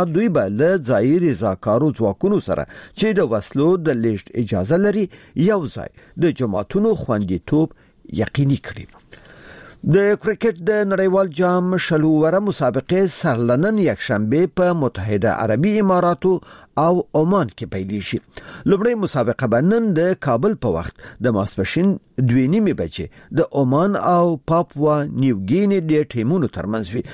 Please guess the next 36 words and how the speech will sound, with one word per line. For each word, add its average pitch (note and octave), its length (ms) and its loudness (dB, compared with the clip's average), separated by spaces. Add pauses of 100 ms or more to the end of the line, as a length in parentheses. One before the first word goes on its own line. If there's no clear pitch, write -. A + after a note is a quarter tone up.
(160)
د - 40 0
افغانستان D#3+ 520 0
لومړی D3+ 320 0
مسابقه C#3+ 460 0
د F#3 220 0
اکتوبر C#3+ 400 0 (100)
میاشتې E3 500 0
په F3 300 2
پنځه C3 320 0
ویشتمه D3+ 340 -2
پلان F2 240 -6
شوې G2 280 -6 (320)
چې C#3 100 -2 (100)
لا A#2+ 120 2
یې G#2+ 140 2 (120)
سیاله F3+ 320 2
لوبډله B2 500 0 (160)
نه F3 120 0
ده F#2 100 -2
په F2 140 -10
ګوته F#2+ 320 -8
شوې، A2 180 0 (280)
خو G3+ 180 2
دویمه G#3+ 500 0
مسابقه G2 500 -6
به F2+ 100 -2
یې F2+ 60 -8 (260)
د - 280 0
اکتوبر G#3+ 420 0
په F#3 80 -2
نهه A#2+ 200 -2 (100)
ویشتمه F#3 460 0 (260)
له F#3+ 420 0
پاکستان B2 680 -2
سره G2 180 -6
وي. G2+ 180 -8